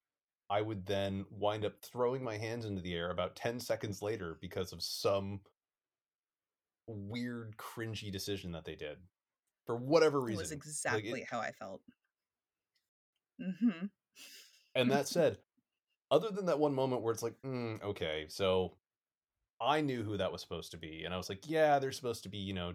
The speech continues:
Speaker 1: destined to be together," and again, they're trying to set that backdoor pilot information up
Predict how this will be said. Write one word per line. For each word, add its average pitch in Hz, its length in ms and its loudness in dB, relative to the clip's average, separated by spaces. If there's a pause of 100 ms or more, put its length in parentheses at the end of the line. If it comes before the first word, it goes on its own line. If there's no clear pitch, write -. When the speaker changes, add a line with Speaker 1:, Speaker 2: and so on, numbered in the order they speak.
Speaker 1:
destined 101 360 -4
to 95 60 -2
be 117 140 -8
together," 104 460 0
and 101 180 0
again, 117 220 0
they're 113 100 -4
trying 104 200 -2
to 98 40 -2
set - 260 0
that 98 220 -4
backdoor 95 720 -2 (880)
pilot 95 400 2
information 87 540 -6
up 85 220 -2